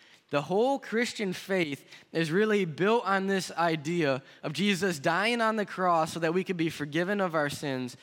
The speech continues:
and Jesus rising from the dead to prove that God has power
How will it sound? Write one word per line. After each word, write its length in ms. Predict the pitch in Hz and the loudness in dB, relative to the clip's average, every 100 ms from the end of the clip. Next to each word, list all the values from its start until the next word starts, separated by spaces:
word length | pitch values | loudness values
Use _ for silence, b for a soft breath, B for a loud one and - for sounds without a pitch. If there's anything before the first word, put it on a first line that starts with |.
| B B | B B
and 120 | - | -6
Jesus 400 | 156 190 180 175 | 0 0 2 0
rising 600 | 147 151 180 214 233 254 | 0 0 4 2 2 0
from 240 | 233 220 202 | 0 -2 0
the 100 | 175 | 0
dead 400 | 160 175 151 135 B B | 2 2 2 0 B B
to 100 | - | -6
prove 520 | 156 - 208 226 208 | -4 -2 -2 0 -4
that 240 | 185 180 147 | -2 -2 2
God 340 | 165 185 208 | 2 4 2
has 320 | 196 190 185 | 2 0 0
power 600 | 160 165 165 170 139 131 | -2 -6 -2 0 0 -2